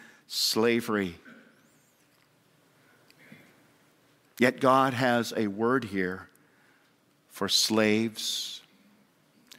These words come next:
for indentured servants, for employees, whatever situation workers find themselves in, God speaks to you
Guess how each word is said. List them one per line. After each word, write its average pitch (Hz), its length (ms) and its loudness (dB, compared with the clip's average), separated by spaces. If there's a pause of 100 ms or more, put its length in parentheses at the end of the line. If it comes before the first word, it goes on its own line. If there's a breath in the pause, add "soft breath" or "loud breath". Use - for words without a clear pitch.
for - 220 0
indentured 104 600 2
servants, - 1120 -4 (580 soft breath)
for 98 320 0
employees, 104 800 0
whatever 208 560 0
situation 139 1080 -2 (540 loud breath)
workers 117 600 -2
find 117 440 0
themselves 95 680 -2
in, 95 320 -6
God 110 380 -2
speaks - 500 -6
to - 140 -6
you 95 320 -4